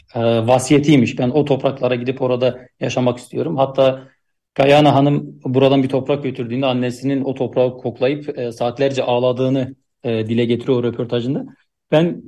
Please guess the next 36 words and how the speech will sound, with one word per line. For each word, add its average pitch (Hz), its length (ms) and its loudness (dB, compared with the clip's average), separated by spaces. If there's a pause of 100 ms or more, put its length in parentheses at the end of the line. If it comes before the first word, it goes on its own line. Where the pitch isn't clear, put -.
e, 131 500 -2
kendisiyle 151 420 -2
de 156 100 -2
tanışmak 143 380 -4
istiyorum. 117 280 -6
Çünkü 143 220 -8
aynı 147 280 0
şey, 117 340 -8 (220)
aynı 135 240 -2
hikaye 110 400 -2
aslında. 110 340 -8
Yani 110 320 -6 (640)
e, 139 140 2
hareket 131 420 4
noktalarımız 127 540 2
farklı 117 280 -2
olsa 127 260 2
da, - 220 -4 (420)
e, 117 160 -2
bir 135 160 0
i-, - 340 -2 (180)
izin, 127 580 0 (180)
bir, 127 280 -2
e, 131 60 -2 (420)
yaşanmışlığın 120 680 -2
ve 123 240 0 (440)
köklerin 131 460 2
peşinde 135 340 2
olmak 139 420 2
gerçekten 131 440 -2
çok 131 320 -8
saygı 117 320 -4
duyulan, 117 480 0
duyulması 127 400 0
gereken 113 380 -2
bir 110 180 -8